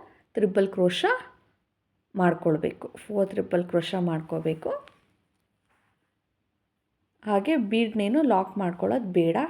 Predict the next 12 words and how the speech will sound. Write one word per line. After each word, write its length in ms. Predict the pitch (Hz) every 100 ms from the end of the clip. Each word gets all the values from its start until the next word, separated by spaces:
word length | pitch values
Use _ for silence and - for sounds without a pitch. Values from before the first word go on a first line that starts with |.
| -
ಡೈರೆಕ್ಟಾಗೇ 720 | 214 180 185 196 190 185 185 240 427 466 - _ _ _ _ _ _ -
ಸೂಜಿ 240 | 208 190
ಮೇಲೆ 260 | 190 208 370 -
ಎರಡು 260 | 220 196 -
ಸತಿ 240 | 185 196
ದಾರ 180 | 180 170 180
ತೊಗೊಂಡು 420 | 180 180 170 277 480 - _ _ -
ಮಾಡ್ಕೋಬೇಕು. 800 | 202 175 170 175 165 165 160 330 440 - - _ _ _ _ _ _ _ _ _ _ _ _ _ _ _ _ _ _ _ _ _ _ _ _ -
ನೋಡಿ 200 | 180 170
ಹೀಗೆ 340 | 175 175 262 381 - _ _ _ _ _ _ _ _ _ _ _ _ _ _ _ _ _ _ _ _ _ _ _ _ -
ಐದು 320 | 196 190 190
ಬೀಡ್ನ 340 | 180 190 190